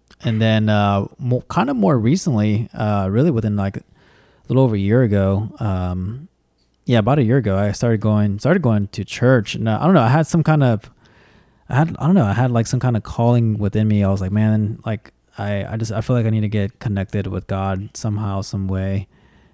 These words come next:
And, uh, you know, I started reading a little bit of the scriptures and stuff like that. And then, um, I started watching some YouTube videos of some, of some, uh,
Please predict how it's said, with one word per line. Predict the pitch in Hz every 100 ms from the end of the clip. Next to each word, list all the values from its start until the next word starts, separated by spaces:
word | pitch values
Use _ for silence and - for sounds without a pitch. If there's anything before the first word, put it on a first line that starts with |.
| -
And, | - 95 92 92 95 95
uh, | 90 92
you | 110
know, | 117
I |
started | 110 135
reading | 110 107
a | 104
little | 98
bit | 95
of | 92
the | 110
scriptures | - 107 - 104 101
and | 101
stuff | - 101
like | 95
that. | 101 98 98 95
And | 98 92
then, | 92 95 95 95 _ - _ _
um, | - 92 90 90 87 104 _ - -
I | 104 98
started | - 113
watching | 104 101 107
some | - 95
YouTube | 120 127 127
videos | 123 120 120 107
of | 101 -
some, | 101 92 -
of | - 107
some, | - 101 98
uh, | 95 92